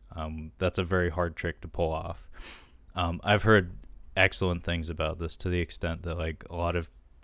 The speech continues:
critics and, and people that I respect have said, like, if, if you have the means to see this, um, in the manner in which it was intended to be presented, um, <laughs> similar to those, uh,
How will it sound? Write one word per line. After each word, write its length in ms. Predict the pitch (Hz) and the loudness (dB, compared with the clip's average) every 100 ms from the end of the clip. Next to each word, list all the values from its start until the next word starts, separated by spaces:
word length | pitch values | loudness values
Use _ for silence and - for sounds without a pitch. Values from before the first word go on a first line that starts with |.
| - | 2
critics 440 | 101 87 82 - | 4 6 4 -2
and, 140 | 87 87 - | -6 -10 -10
and 140 | 90 82 | -8 -2
people 260 | 92 87 | 0 2
that 100 | 80 | 2
I 20 | 78 | 2
respect 600 | 78 - - 80 80 - | 0 -4 -2 -2 -2 -6
have 80 | |
said, 280 | - 78 78 | -4 -4 -2
like, 240 | 80 80 - | -2 -4 -4
if, 320 | 92 82 - - - - - - - - - - - | -2 -2 -4 -16 -20 -20 -20 -20 -20 -20 -20 -20 -8
if 160 | 101 107 | -2 6
you 80 | 120 | 10
have 220 | 147 143 | 10 8
the 80 | 135 | 4
means 440 | 104 104 110 113 | 6 4 4 2
to 100 | - | 0
see 240 | 101 98 95 | 0 2 2
this, 480 | 104 104 - - - - | 2 2 2 -2 -8 -4
um, 380 | 87 82 80 - | -2 0 -2 -6
in 140 | - 95 | -2 0
the 80 | 90 | 2
manner 380 | 87 90 87 | 2 2 2
in 100 | 87 | 0
which 220 | 87 85 90 | 0 0 0
it 100 | 82 | 0
was 260 | 82 - | -2 -4
intended 560 | - 95 80 85 85 87 | -4 -6 -2 0 0 -2
to 60 | 85 | -2
be 120 | 90 | -4
presented, 640 | - 95 92 - 107 101 - - - | -2 0 0 0 -2 -2 -12 -20 -16
um, 240 | - 80 82 - | -6 -2 6 6
<laughs> 160 | - - | 6 2
similar 440 | - 113 98 95 | 4 4 4 2
to 120 | 92 92 | 2 0
those, 280 | 92 90 | 0 -2
uh, 200 | 87 87 | 0 -2